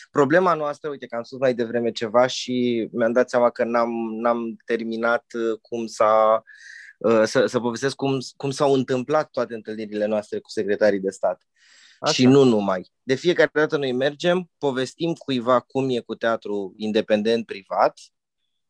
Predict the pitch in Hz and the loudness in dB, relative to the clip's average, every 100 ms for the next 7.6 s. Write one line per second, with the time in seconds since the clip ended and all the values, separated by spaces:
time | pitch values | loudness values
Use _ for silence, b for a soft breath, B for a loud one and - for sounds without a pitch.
0 | _ _ - 131 135 135 135 135 - 143 | _ _ -4 0 2 4 4 2 0 0
1 | 147 147 139 143 147 175 160 135 143 135 | 2 0 0 -4 -4 -2 -2 -2 -4 -4
2 | 123 120 127 123 117 120 117 - 120 120 | -8 -6 -2 -2 0 0 -2 -6 -6 -4
3 | 120 120 113 110 - 147 123 117 127 123 | -4 -6 -8 -8 -8 -4 -2 2 2 2
4 | 156 175 117 127 120 104 - 120 117 - | 4 4 4 2 2 -2 -8 -10 -10 -6
5 | - 117 110 110 104 - 98 95 113 170 | -2 -2 -2 -10 -8 -6 -6 -2 -2 -2
6 | - _ _ _ _ _ 131 156 165 156 | -6 _ _ _ _ _ -4 0 0 2
7 | 180 185 185 185 185 | 2 2 2 2 0